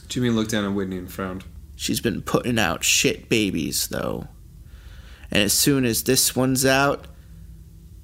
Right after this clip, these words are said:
Speaker 2: she's got a date with the shiny gentleman.
Speaker 1: "What the fuck does that mean?" I yelled at him, and a loud ring suddenly filled the room. Jimmy held up a finger and pulled the phone out of his pocket.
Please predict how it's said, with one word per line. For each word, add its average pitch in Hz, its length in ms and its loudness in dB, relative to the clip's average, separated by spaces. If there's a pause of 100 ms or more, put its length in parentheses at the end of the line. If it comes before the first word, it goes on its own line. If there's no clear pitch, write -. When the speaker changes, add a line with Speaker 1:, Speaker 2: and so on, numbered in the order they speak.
(160)
Speaker 2:
she's - 420 4
got 80 220 2
a 78 80 2
date 87 280 2
with 82 200 -6
the - 80 0
shiny 80 500 0
gentleman. - 800 -4 (440)
Speaker 1:
"What 196 180 2
the 214 120 6
fuck 196 360 2
does 175 120 2
that 190 200 2
mean?" 101 320 -2 (500)
I 123 100 2
yelled 117 260 4
at 104 80 0
him, 104 260 -2 (220)
and 113 80 -2
a 110 40 2
loud 110 340 4
ring 107 320 2
suddenly 104 300 0
filled 101 200 -2
the 95 60 -2
room. 98 260 -2 (720)
Jimmy 135 240 2
held 127 180 2
up 104 60 -2
a 104 60 -2
finger 110 300 0
and 95 120 -4
pulled 104 160 -6
the 101 40 -4
phone 104 220 -2
out 95 120 -2
of 92 40 -8
his 92 140 -10
pocket. - 380 -8